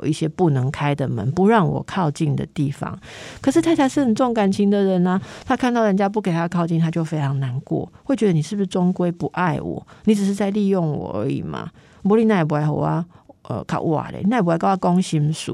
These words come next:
你哪会不爱跟我讲上班的代志？好，所以这就是，呃，所谓的逃避型人格，跟人很有距离的人，他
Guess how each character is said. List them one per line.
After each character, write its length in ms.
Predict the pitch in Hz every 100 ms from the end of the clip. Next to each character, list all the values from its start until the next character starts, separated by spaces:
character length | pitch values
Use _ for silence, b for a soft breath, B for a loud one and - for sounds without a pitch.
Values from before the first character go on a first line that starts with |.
| -
你 80 | 214
哪 80 | 226
会 80 |
不 80 | 160
爱 60 | 160
跟 120 | 170
我 120 | 175
讲 240 | 185 175 175 B B
上 220 | - 147
班 120 | 160 165
的 140 | 143
代 180 | - -
志？ 240 | - - - B
好， 160 | - 143
所 100 | 160
以 60 |
这 120 | 151 170
就 200 | 165 165
是， 280 | - 156 B B B
呃， 500 | - 131 123 123 87 B B B -
所 160 | 131
谓 180 | 143 160
的 200 | 139 110 - -
逃 240 | - 123 143
避 260 | 208 180
型 320 | 156 139 139
人 240 | 143 139 160
格， 240 | 143 139
跟 220 | 147 226
人 180 | 208 160
很 180 | 160 196
有 160 | 233 147
距 320 | - 233 196
离 160 | 135 135
的 180 | 139 127
人， 240 | 120 131
他 280 | - 147